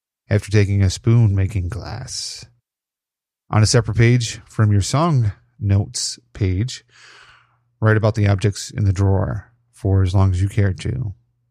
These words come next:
Now bring your two pages of notes together and write a poem that weaves together your ideas and observations from both pages. And here we go.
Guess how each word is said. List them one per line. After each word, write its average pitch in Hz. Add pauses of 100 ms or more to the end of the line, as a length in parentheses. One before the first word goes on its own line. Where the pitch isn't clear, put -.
(100)
Now 110
bring 120
your 110
two 123
pages 101
of 101
notes 101
together 110
and 104 (420)
write 190
a -
poem 165
that 98
weaves 110
together 98
your 90
ideas 90
and 87
observations 87
from 92
both 90
pages. - (2250)
And 85
here 85
we 87
go. 135